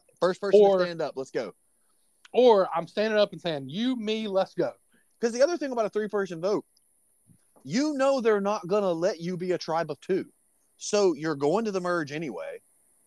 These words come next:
Speaker 2: Right.
Speaker 1: You know, like, that, you know the merge is happening next or some kind of tribal sort or something. So, uh, I can do damage control later.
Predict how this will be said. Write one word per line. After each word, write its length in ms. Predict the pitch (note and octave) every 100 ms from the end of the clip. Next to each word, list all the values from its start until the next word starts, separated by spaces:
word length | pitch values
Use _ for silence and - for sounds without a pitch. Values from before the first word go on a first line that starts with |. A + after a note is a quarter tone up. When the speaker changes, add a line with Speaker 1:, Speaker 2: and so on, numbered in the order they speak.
| -
Speaker 2:
Right. 300 | C#4+ B3 B2+ - -
Speaker 1:
You 180 | F#3 F#3+
know, 160 | G#3+
like, 300 | G3+ F#3+ D#3
that, 180 | E3 G3+ C3
you 200 | C#3 G3
know 180 | G3+ B3
the 100 | A#3
merge 300 | G#3 A3 G#3+
is 80 | G3+
happening 320 | G3+ G3 G3
next 340 | G3+ G3+ - D#3+
or 100 | D3
some 200 | F3+ F#3+
kind 160 | F#3+
of 80 | F#3
tribal 400 | F#3+ F3+ F3+ F3
sort 380 | - F3+ F3+ -
or 140 | C#3
something. 460 | B2 D3+ C#3 A2+ G2 -
So, 800 | - - D3 C#3 C3+ C3 B2+ B2 _ _ _ -
uh, 420 | C#3 C#3+ C3+ C3 - C#3+
I 120 | F#3+
can 180 | G#3 F#3+
do 120 | F#3
damage 360 | D#3+ E3 D#3+ -
control 640 | D3+ D#3 D3+ D3 C#3+ C#3+ _ _
later. 520 | B2 D3 C3+ B2 A2+